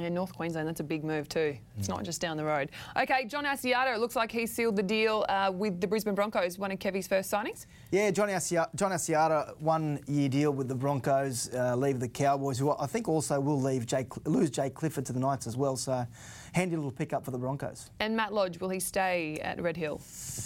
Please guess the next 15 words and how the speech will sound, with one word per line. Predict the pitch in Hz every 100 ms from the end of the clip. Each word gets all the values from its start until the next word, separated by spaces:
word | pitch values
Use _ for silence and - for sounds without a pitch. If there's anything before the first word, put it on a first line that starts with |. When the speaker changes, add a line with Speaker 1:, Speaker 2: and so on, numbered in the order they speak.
| - -
Speaker 2:
Yeah, | - 185 190 190 165
at, | -
at | 175
first | - 190 202 170
I'd | 156
say | 175
no, | 156 156 214
but | 170
I | 147
think | 175 160
Kevy | - 165 151
might | 147 143
be | 139
coming | 143 139 131
around. | 127 131 117